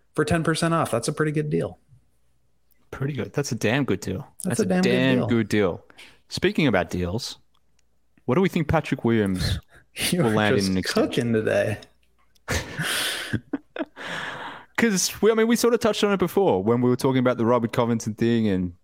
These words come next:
Speaker 2: you know, ninety million, whatever the number might be. But, like, you, you, and you mentioned a, a really good facsimile, Cameron Johnson. Now, granted, Cameron Johnson's probably better than Pat at the moment, has played in more meaningful basketball. Uh,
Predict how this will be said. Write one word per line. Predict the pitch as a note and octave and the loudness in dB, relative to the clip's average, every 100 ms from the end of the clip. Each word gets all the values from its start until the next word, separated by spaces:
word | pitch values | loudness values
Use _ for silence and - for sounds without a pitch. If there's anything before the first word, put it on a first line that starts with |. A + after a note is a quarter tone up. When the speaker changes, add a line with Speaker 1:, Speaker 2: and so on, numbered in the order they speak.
| - | -2
Speaker 2:
you | |
know, | G#2 | 0
ninety | G2 A2 A#2+ A2+ | 2 2 4 4
million, | A2 A#2+ A2+ | 4 4 4
whatever | A2+ A2+ | 2 2
the | A2+ | 2
number | A#2 A2+ | 2 2
might | A2 G#2+ | 0 0
be. | B2 C#3+ | 0 0
But, | F#2 F#2+ | 2 2
like, | G#2+ G#2+ - _ _ _ _ _ _ _ _ - | 2 0 -4 _ _ _ _ _ _ _ _ -2
you, | A#2+ C#3+ | 0 2
you, | B2+ C3 | 0 0
and | - C3+ C#3+ | 0 0 2
you | |
mentioned | D3+ B2+ - A#2 | 2 2 2 0
a, | G#2 - | 0 0
a | G#2+ | 0
really | G#2+ B2+ | 2 2
good | A#2 - | 0 0
facsimile, | A2 - A#2 A#2+ F#2 | -2 -2 -2 0 0
Cameron | A2+ A2 G#2+ | 0 0 0
Johnson. | G2 F2+ - A#2+ C3+ - | 0 -2 -2 -6 -8 -4
Now, | A#2+ G2+ G2 - | 0 2 0 0
granted, | G#2+ G2+ C#3 A#2+ | 0 0 -2 -2
Cameron | A#2+ G#2 G2 | 0 0 0
Johnson's | G2 G2 G#2 G2 | 0 -2 -2 -2
probably | - G2 G2 | -2 -2 0
better | F#2 F2+ | 0 0
than | G2 | 0
Pat | - F#2+ | 0 -2
at | - | -2
the | G2 | -2
moment, | F#2+ F2+ G#2+ - _ _ _ - | 0 0 -2 -6 _ _ _ -6
has | G#2+ | -6
played | - G#2 G2+ | -2 0 0
in | G2 | 0
more | G2+ G#2+ | 2 2
meaningful | G#2+ G#2+ G#2+ A#2 | 2 0 0 -2
basketball. | G#2 F#2+ - - G#2 B2+ C#3+ - - - - _ _ _ - | 2 0 0 -2 -2 -2 -6 -16 -20 -20 -20 _ _ _ -2
Uh, | G2 F2+ F2 | 0 2 0